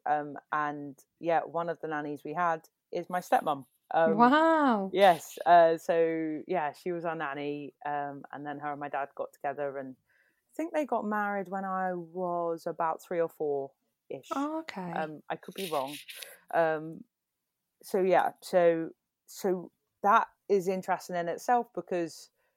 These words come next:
Speaker 1: you don't really have any memories from before you're three or four. Um,
Speaker 2: Mm.
Speaker 1: so all my memories are with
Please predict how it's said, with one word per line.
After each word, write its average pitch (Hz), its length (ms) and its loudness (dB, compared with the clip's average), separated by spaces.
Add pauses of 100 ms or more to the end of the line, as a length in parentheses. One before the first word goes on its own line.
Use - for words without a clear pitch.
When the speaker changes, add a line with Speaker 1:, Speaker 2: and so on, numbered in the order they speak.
(560)
Speaker 1:
you 185 120 -4
don't 214 160 0
really 202 180 2
have 185 160 2
any 180 120 -4
memories 190 400 -2
from 165 260 -8 (200)
before 185 320 0
you're 165 100 -2
three 160 200 -2
or 143 80 -6
four. - 380 -6 (580)
Um, 170 180 8
Speaker 2:
Mm. 190 400 0 (160)
Speaker 1:
so 190 280 2
all 196 180 4
my 180 160 0
memories 147 500 -6
are 165 460 2 (640)
with 160 380 -2